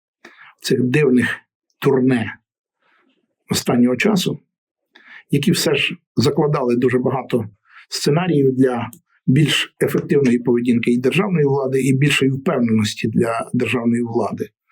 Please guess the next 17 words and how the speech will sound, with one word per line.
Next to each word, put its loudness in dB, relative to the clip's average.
Але 0
історія, 0
як 2
завжди, 0
розставляє 0
все -2
на 2
свої 2
місця. -2
І 0
якщо 0
хтось -2
випадково 0
опиняється -2
на 2
гребені, -2
то 2